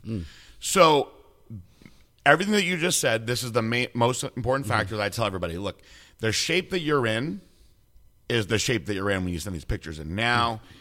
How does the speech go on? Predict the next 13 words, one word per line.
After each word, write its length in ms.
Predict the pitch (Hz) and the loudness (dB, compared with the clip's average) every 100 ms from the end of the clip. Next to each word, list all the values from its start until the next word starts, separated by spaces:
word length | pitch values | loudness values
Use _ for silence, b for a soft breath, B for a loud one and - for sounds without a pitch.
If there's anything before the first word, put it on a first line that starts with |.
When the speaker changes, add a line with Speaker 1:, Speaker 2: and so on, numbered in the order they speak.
| B B B B B B | B B B B B B
Speaker 2:
here's 360 | - 175 196 | -6 -2 0
a 60 | 185 | -2
few 220 | 151 185 | -4 -6
things 380 | 151 160 156 127 | 0 0 0 -4
that 100 | 120 | -4
you 160 | 117 131 | -2 -2
can 180 | 120 | -2
do. 380 | 117 107 101 117 - | 2 2 2 -2 -2
I'm 100 | 107 | 0
just 160 | 113 - | 0 0
gonna 160 | 127 | -2
go 260 | 104 107 120 | 4 6 8
over 320 | 117 110 120 | 6 2 0